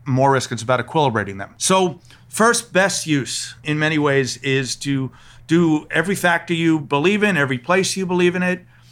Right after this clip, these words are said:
scaled roughly to, it doesn't have to be equal contribution 'cause you may, you may or may not believe they work equally everywhere, but to be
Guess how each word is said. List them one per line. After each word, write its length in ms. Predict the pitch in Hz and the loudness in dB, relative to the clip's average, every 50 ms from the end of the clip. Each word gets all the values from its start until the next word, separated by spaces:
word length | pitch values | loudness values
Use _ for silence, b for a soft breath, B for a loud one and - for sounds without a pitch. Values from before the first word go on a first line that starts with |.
| b b b b b b _ - | b b b b b b _ -12
scaled 580 | - - - - - 180 185 185 185 180 160 143 | -10 -8 -6 -2 0 2 4 4 4 2 2 2
roughly 640 | 147 160 170 170 170 - - 170 175 175 170 165 143 | 2 2 2 2 0 -4 -4 -2 0 0 0 0 -2
to, 260 | - - 143 143 - - | -4 -6 -6 -6 -4 -6
it 180 | 160 156 151 139 | -6 -6 -4 -2
doesn't 160 | 156 151 147 | -2 0 0
have 100 | 139 - | -2 -4
to 60 | - | -6
be 180 | 123 - 123 160 | -12 -8 -6 -6
equal 240 | 175 - - 160 143 | -6 -4 -6 -8 -8
contribution 680 | - 151 151 147 - 147 143 147 143 135 - - 143 127 | -2 -2 -2 -2 -2 -4 -4 -2 -2 -2 -4 -8 -10 -8
'cause 160 | 123 110 113 | -8 -8 -4
you 60 | 113 | -4
may, 180 | 123 123 123 - | -4 -4 -4 -4
you 120 | 123 120 | -4 -4
may 160 | 120 127 127 123 | -2 -2 -2 -2
or 40 | |
may 160 | 117 117 117 117 | -2 -2 -2 0
not 220 | 127 127 127 127 | 2 2 2 0
believe 240 | - 120 120 120 117 | -2 -4 -4 -4 -2
they 120 | 117 117 113 | -4 -6 -4
work 240 | 120 117 113 120 | -2 -4 -4 -2
equally 360 | 151 160 147 127 151 151 160 151 | -4 -6 -6 -6 -8 -6 -4 -4
everywhere, 400 | 135 143 147 143 147 143 147 139 | -4 -4 -4 -4 -2 -2 -2 -2
but 160 | 123 127 123 | -2 -6 -6
to 60 | - | -4
be 180 | 165 160 151 | -4 -4 -6